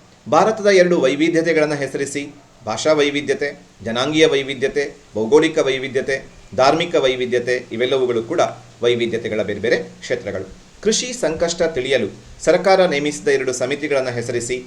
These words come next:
ದ್ವಾರಕಾನಾಥ್ ಸಮಿತಿ, ಜಿ ಕೆ ವೀರೇಶ್ ಸಮಿತಿ, ಇವು ಕೃಷಿ ಸಂಕಷ್ಟ ತಿಳಿಯಲು ಸರ್ಕಾರ ನೇಮಿಸಿದ ಎರಡು ಸಮಿತಿಗಳು.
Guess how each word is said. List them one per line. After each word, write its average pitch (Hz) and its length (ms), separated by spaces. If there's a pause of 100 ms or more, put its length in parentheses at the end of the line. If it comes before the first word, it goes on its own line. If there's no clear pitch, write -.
(280)
ದ್ವಾರಕಾನಾಥ್ 156 680
ಸಮಿತಿ, 120 380 (340)
ಜಿ 165 160
ಕೆ 175 180
ವೀರೇಶ್ 143 460
ಸಮಿತಿ, 117 460 (120)
ಇವು 143 160 (360)
ಕೃಷಿ 180 280
ಸಂಕಷ್ಟ 151 520 (160)
ತಿಳಿಯಲು 120 320 (360)
ಸರ್ಕಾರ 135 380
ನೇಮಿಸಿದ 113 360
ಎರಡು 113 260 (240)
ಸಮಿತಿಗಳು. 107 500